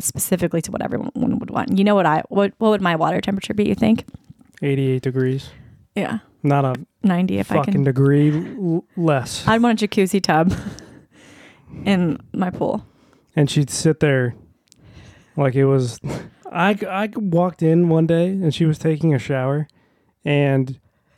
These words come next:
Speaker 2: leaning against the wall with her eyes closed. Like it was a, a nineties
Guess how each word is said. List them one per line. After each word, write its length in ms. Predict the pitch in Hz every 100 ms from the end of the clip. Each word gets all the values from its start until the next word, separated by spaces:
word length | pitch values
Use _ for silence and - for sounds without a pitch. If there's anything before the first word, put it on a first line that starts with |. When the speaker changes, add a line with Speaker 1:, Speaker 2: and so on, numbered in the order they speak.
| _ _ -
Speaker 2:
leaning 380 | 160 160 180 190
against 320 | 156 156 -
the 60 | 143
wall 320 | 127 135 135
with 160 | 131 -
her 160 | 135
eyes 240 | 123 123 113
closed. 520 | - 123 117 107 - _ _ _ _ _ _ _ _
Like 180 | 147 131
it 60 | 139
was 160 | 139
a, 80 | 131 117 - -
a 120 | 185
nineties 840 | 139 135 139 147 151 143 127 -